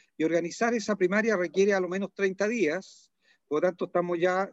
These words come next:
sí, y, y, eh, diciendo que si vamos a hacer primaria, tendríamos que estar organizándola a partir del quince de julio. Entonces, si tú me preguntas, ¿estamos contra el tiempo? Estamos contra el tiempo. ¿Quién falta que se decida? Bueno, falta que se cristiana.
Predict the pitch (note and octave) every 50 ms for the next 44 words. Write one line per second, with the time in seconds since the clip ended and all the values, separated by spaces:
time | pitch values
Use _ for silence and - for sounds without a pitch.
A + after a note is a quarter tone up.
0 | - _ - - - E3+ E3 - C#3 D3 D#3 - - - D3 C3+ C#3 C3+ C3+ C3+
1 | C3+ C#3+ - - B2+ C#3+ C3+ - F#3 F#3 F3 F3 E3 D3+ E3+ E3+ E3 - - D3+
2 | D#3+ E3 F3+ E3 - F3+ D3+ - E3 D#3 E3+ F3 F#3 F3 D#3 D#3+ D#3 D#3 E3 E3
3 | D#3 - D3 - _ - E3 E3 E3 D3+ D#3+ D#3 D3 - - E3 E3+ E3 E3 E3
4 | D3+ D3 - - E3 D3+ D3+ - - E3 - - D3+ - - - B3 G#3+ - -
5 | - - - _ _ _ _ - _ _ _ _ E3+ D#3 - F3+ F3 - - -
6 | _ _ - D3+ C#3+ F3 G3 G3 F3 F3+ F3+ G3 - - F#3 - - F#3+ G3 G3
7 | - G3 - F#3+ F3+ - - G3 G3+ - - D#3 - _ F3 D3+ - - F3+ D3+
8 | - E3+ - - D3 C#3+ - - C#3 - - A#3 A#3 A3 - B3 B3 A3+ - A#3+
9 | G3 G#3 G3 - - - _ _ _ _ _ - G3 F#3+ F#3 - - B3 C4 C4
10 | B3+ C#4+ C4+ _ _ _ _ _ _ _ _ _ _ _ _ _ _ _ _ _
11 | _ _ _ _ _ _ _ _ _ _ D#3+ D#3 - - A3 - A#3 G#3 G#3 G3
12 | - - E3+ E3 C#3+ - _ B2+ G#2+ - - -